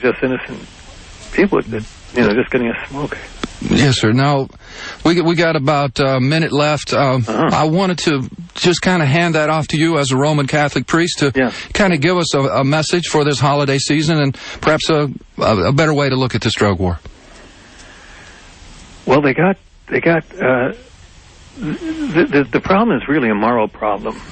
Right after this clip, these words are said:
Speaker 1: And, uh, the, the, the one who should take care of the moral problems is the church and the families. And supposedly the schools,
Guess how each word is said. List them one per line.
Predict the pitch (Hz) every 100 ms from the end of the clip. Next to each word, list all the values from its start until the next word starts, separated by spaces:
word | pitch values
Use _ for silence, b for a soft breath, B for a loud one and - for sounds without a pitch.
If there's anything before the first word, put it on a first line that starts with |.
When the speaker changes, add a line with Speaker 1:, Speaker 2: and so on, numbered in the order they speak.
| -
Speaker 1:
And, | 123 117 107 104
uh, | 120 117 95 - - B B B B B B - -
the, | 110
the, | 117 127 131 -
the | 120
one | 151 170
who | 110 104
should | 104
take | 131 -
care | 151
of |
the | 117
moral | 104 104
problems | 101 101 101 -
is | 90 -
the |
church | - 196 - - - -
and | 214
the |
families. | - 160 160 - - - - - - - B B B B B B
And | 117 110
supposedly | - 151 151 113
the | 104 95
schools, | - 139 107